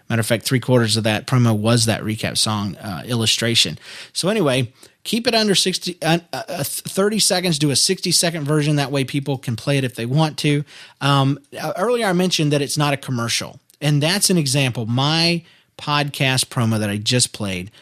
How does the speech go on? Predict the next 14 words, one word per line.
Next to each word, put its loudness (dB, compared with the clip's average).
I 0
even 2
named 2
it -6
General 2
Commercial -2
dot -4
M -2
P -4
three -6
back -4
in -2
the -2
day, -2